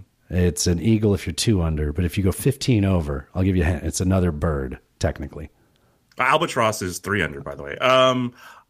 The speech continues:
Speaker 2: uh, fifteen over a bird, it's gotta be, like, a pigeon or something. <laughs>
Speaker 1: You'd think it would be a pigeon, actually.
Speaker 2: Yeah.
Speaker 1: It's an Archaeopteryx. I said technically a bird. That's that dinosaur that's all
Speaker 2: That's a
Speaker 1: good.
Speaker 2: dinosaur.
Speaker 1: It's this.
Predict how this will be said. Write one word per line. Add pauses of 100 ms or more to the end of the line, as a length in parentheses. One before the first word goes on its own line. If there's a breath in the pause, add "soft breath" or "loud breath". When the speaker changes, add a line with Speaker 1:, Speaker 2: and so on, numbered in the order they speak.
(160)
Speaker 2:
uh, (340)
fifteen
over
a
bird,
it's
gotta
be,
like,
a
pigeon
or
something. (180)
<laughs>
Speaker 1:
You'd
think
it
would
be
a
pigeon,
actually. (140)
Speaker 2:
Yeah.
Speaker 1:
It's
an
Archaeopteryx. (180)
I
said
technically
a
bird.
That's
that
dinosaur
that's
all
Speaker 2:
That's
a
Speaker 1:
good.
Speaker 2:
dinosaur.
Speaker 1:
It's
this.